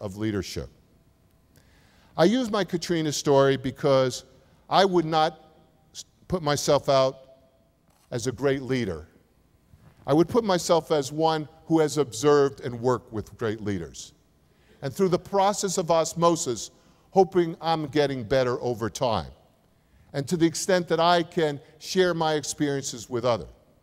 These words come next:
But what I know is this, whether it's the J C C world, whether it's the political arena,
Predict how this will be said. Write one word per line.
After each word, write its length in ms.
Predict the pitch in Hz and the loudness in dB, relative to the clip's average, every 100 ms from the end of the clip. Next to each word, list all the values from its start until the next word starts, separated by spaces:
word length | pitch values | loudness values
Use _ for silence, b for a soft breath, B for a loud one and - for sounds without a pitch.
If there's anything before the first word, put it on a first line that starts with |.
| _ _ _ _ b b b b b | _ _ _ _ b b b b b
But 80 | 156 | 0
what 160 | 208 | 2
I 120 | 226 214 | 2 2
know 240 | 202 190 | 2 2
is 120 | 165 | 0
this, 220 | 160 131 | -2 -2
whether 240 | 151 165 165 | 2 2 2
it's 140 | 135 | -2
the 120 | 160 | -6
J 360 | 139 110 185 233 | -6 -2 0 0
C 260 | 196 220 190 | -2 -4 -4
C 320 | - 170 156 | -2 -2 -2
world, 640 | 127 127 110 101 156 - _ _ _ _ b b b b | 0 2 4 2 -2 -8 _ _ _ _ b b b b
whether 280 | 143 180 170 | 2 4 4
it's 140 | 160 | -2
the 120 | - 147 | -2 -4
political 560 | - 165 220 214 190 | 0 4 4 4 2
arena, 560 | 165 160 165 123 101 | 2 2 0 0 -4